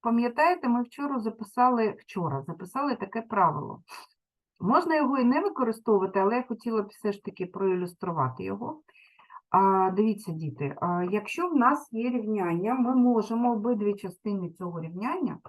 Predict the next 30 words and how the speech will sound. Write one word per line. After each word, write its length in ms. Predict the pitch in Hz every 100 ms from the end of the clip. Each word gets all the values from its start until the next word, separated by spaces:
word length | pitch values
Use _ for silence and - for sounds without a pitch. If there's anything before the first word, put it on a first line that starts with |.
| - _ _ _
помножити 680 | 190 196 214 311 294 208 180 -
або 240 | 180 220
поділити 720 | 220 196 175 185 214 330 285
на 180 | 214 185
одне 320 | 175 190 262
і 40 | 285
те 100 | 196
ж 80 | -
саме 360 | 196 220 214
число, 440 | - 180 - 220 285
яке 300 | 190 196 190
відмінне 520 | 180 175 196 240 208
від 180 | 175 190
нуля. 440 | 185 180 - - - _ _ _ _ _ _ _ _
Ось 320 | - 262 381 254
у 20 |
нас 320 | 240 285 285
є 220 | 190 240
якісь 320 | 202 202 233
там 220 | - 185 175
числа, 460 | - 175 - 151 -
так? 280 | - - - _ _ _ _ _ _ _ _ _
А, 180 | 170 185
так 180 | 208 208
от, 120 | 311
дивіться, 420 | 240 269 226 - 170
всі 440 | - - 285 311
ці 180 | - 247
дроби 440 | 208 277 403 294
десяткові. 1080 | 190 180 262 359 294 285 _ 247 226 156 147